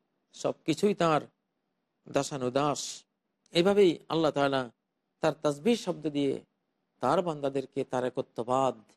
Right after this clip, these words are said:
বুঝিয়েছেন। এই তাসবিহ দ্বারাই আল্লাহ তাআলা কুল মাখলুকাতকে রিজিক দান করেন। এই তাসবিহ হলো সেই তাসবিহ, যে তাসবিহ দাজ্জালের সময় পড়লে আর খাদ্য খেতে হবে না।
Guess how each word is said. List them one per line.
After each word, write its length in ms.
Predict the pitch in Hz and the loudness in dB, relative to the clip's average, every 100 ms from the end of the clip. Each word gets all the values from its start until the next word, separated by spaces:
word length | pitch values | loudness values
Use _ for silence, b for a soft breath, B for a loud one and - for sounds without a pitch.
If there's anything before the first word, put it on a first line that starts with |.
| _ _ _ _ _ _ 123 | _ _ _ _ _ _ -6
বুঝিয়েছেন। 680 | 160 156 135 - 131 113 110 _ _ _ | -2 2 0 0 -12 -14 -20 _ _ _
এই 160 | - 202 | 0 2
তাসবিহ 380 | 214 202 233 190 | 2 0 0 2
দ্বারাই 360 | 190 247 262 | 2 4 2
আল্লাহ 260 | - 180 165 | 0 0 0
তাআলা 220 | 151 139 | 0 -2
কুল 280 | - 175 139 | -2 -4 -4
মাখলুকাতকে 760 | 131 - 196 208 190 165 165 | -10 -2 0 2 0 -2 -4
রিজিক 340 | 139 123 123 123 | -4 -4 -8 -6
দান 200 | 120 113 | -6 -6
করেন। 300 | 110 110 110 - _ _ _ _ _ _ _ _ _ - | -10 -10 -12 -20 _ _ _ _ _ _ _ _ _ 0
এই 180 | 196 202 | 2 4
তাসবিহ 520 | 208 196 185 277 233 | 2 0 0 2 4
হলো 160 | 208 | 2
সেই 180 | 175 175 | 2 0
তাসবিহ, 500 | 151 147 135 180 247 - _ _ _ - | 0 -2 -2 0 2 0 _ _ _ -2
যে 140 | 175 | 0
তাসবিহ 360 | 185 180 185 185 | 2 0 0 0
দাজ্জালের 420 | 165 147 175 202 | 0 2 0 0
সময় 260 | - 180 147 | -4 -6 -4
পড়লে 480 | 151 151 147 117 92 _ _ _ - | -4 -2 0 -2 -6 _ _ _ -8
আর 240 | 131 123 - | -4 -4 -4
খাদ্য 320 | 135 131 139 | -6 -4 -4
খেতে 220 | 135 131 | -4 -8
হবে 200 | 123 123 | -8 -10
না। 220 | 113 107 | -14 -20